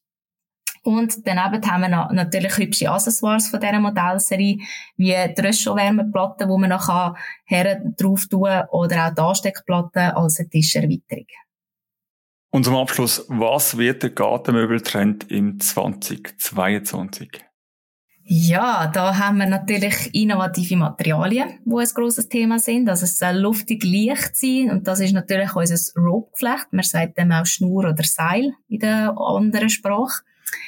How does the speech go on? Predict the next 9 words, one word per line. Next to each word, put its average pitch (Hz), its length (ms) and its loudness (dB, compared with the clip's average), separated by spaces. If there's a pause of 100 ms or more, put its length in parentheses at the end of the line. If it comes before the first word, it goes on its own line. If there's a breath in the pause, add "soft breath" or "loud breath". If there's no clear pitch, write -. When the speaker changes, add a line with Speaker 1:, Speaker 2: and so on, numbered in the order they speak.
(220 loud breath)
Speaker 1:
Dann 196 240 2
natürlich 196 320 0
das - 120 -2
Design, 202 760 0
ähm, 196 540 2
wo 196 340 0
eine 202 180 0
Rolle 208 240 0
spielt, 247 460 -2